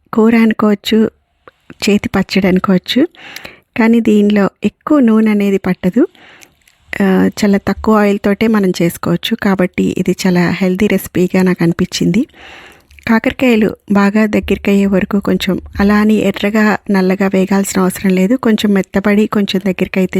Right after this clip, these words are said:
చాలు. ఈలోగా మనం ఉల్లిపాయల్ని కట్ చేసి పెట్టుకోవాలి పచ్చివి. అలాగే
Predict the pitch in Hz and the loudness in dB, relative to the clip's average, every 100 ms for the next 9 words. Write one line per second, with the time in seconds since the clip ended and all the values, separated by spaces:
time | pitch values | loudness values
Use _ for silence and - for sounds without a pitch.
0 | 185 180 180 269 - - - - - - | -4 -2 0 -2 -6 -20 -20 -20 -20 -20
1 | - - - - _ - 233 233 226 247 | -20 -20 -20 -20 _ 0 2 2 2 2
2 | 233 214 196 - 208 220 240 233 220 202 | 2 2 0 0 2 2 2 2 2 2
3 | 196 - - 196 - 196 202 - 180 - | 0 -2 -4 -4 -2 -4 -2 -2 -4 -2
4 | 190 185 185 185 185 - 196 311 - - | 0 2 2 -2 -4 -2 0 0 -2 -20
5 | - - - _ _ _ _ - _ - | -20 -20 -20 _ _ _ _ -20 _ -20
6 | - - 208 226 240 | -8 -2 2 2 2